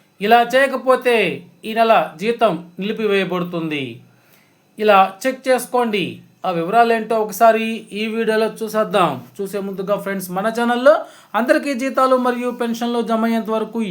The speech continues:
ఎప్పటికప్పుడు తాజా సమాచారం అందుతూ ఉంటుంది. అటువంటి సమాచారం మీకు అవసరమైనట్లయితే వెంటనే మన ఛానల్ని సబ్స్క్రైబ్ చేసుకోండి. ఇక విషయానికి వచ్చినట్లయితే, regular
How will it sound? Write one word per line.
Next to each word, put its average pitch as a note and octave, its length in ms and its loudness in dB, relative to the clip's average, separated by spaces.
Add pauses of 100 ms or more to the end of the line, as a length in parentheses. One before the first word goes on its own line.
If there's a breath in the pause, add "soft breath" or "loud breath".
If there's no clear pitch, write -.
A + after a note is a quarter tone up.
(140)
ఎప్పటికప్పుడు G#3+ 560 -6 (100)
తాజా G3 240 0 (100)
సమాచారం F#3 500 0 (140)
అందుతూ F#3 260 -8 (120)
ఉంటుంది. G#3+ 340 -6 (560 loud breath)
అటువంటి C4 320 2
సమాచారం B3 520 2
మీకు A#3 220 -2
అవసరమైనట్లయితే A3+ 560 -2 (100)
వెంటనే A3 360 -2 (100)
మన G3 100 -2 (120)
ఛానల్ని G#3+ 320 2 (120)
సబ్స్క్రైబ్ A3+ 540 4
చేసుకోండి. A#3 460 2 (100)
ఇక A3 100 -4 (140)
విషయానికి A3+ 320 -4
వచ్చినట్లయితే, A3+ 560 -2 (960 soft breath)
regular B3 320 4